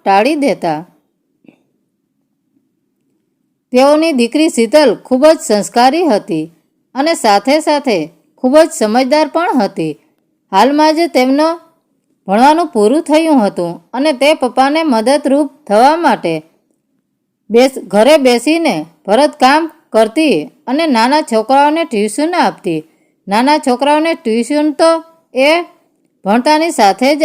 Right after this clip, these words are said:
આપવા લાગી હતી અને ગ્રેજ્યુએટ થવા પછી પણ તેને કમાવાનું ચાલુ રાખ્યું હતું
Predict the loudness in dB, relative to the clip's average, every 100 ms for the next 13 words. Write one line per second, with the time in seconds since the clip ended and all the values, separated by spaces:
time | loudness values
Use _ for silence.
0 | -2 -2 -2 0 0 0 -2 -2 -2 -2
1 | -4 -6 -6 -10 _ _ -4 -2 0 0
2 | 0 0 -2 -2 -2 2 2 2 0 -2
3 | -2 -2 -6 _ _ -4 -4 -2 -2 0
4 | -2 -8 _ _ _ _ _ -2 2 4
5 | 4 2 -2 0 2 2 2 0 0 -2
6 | -2 -2 -4 -6 -6 -10